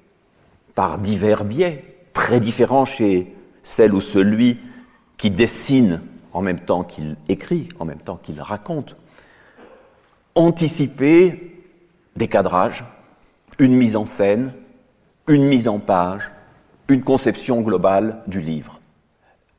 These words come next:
Cet aspect-là, on l'oublie quelquefois, or il est à mes yeux fondamental dans la réussite de la bande dessinée. Remontons le temps. Intéressons-nous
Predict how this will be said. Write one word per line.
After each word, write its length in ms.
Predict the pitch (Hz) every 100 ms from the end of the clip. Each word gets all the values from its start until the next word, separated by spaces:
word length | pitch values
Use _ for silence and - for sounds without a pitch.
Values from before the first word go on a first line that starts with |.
| _ _ _ _ _ _ _
Cet 360 | - - 120 -
aspect-là, 880 | 101 - 110 107 151 180 175 - _ _
on 120 | 110 98
l'oublie 500 | 127 127 165 151 - - _ _ _ -
quelquefois, 800 | 90 - - - 107 143 - _ _ _ _ -
or 200 | 123 113
il 140 | 107
est 120 | 113 104
à 60 |
mes 120 | 104
yeux 260 | 95 104 120
fondamental 880 | - 90 87 78 - 95 101 110 - - _ -
dans 300 | 92 95 101
la 160 | 90 101
réussite 580 | 90 87 - 104 -
de 120 | 76 82
la 120 | 80
bande 160 | 80
dessinée. 400 | 80 - - - _ _ _ _ _ _ _ _ _ _ _ _ _ _ _ _
Remontons 520 | - 135 190 175 190 151
le 120 | 101
temps. 280 | - 71 - - _ _ _ _ _ - -
Intéressons-nous 880 | 139 139 131 131 139 135 156 190